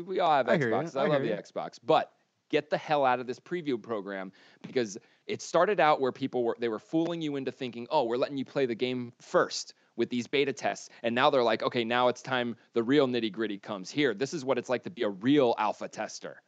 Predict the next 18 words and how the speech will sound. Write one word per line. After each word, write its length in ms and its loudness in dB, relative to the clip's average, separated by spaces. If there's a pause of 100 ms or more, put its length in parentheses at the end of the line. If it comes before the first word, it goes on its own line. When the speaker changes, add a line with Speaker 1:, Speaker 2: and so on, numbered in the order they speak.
Speaker 2:
Yeah. 200 -6 (280)
Speaker 1:
You 140 -4
just 180 -2
lost 280 2
all 160 6
your 120 2
files 460 4
testing 320 -6
out 160 -2
our 120 -2
shit." 320 -2
Well, 340 2 (160)
we 420 -6
know 240 4
what 260 0
the 80 -8
problem 440 -2
is. 260 -8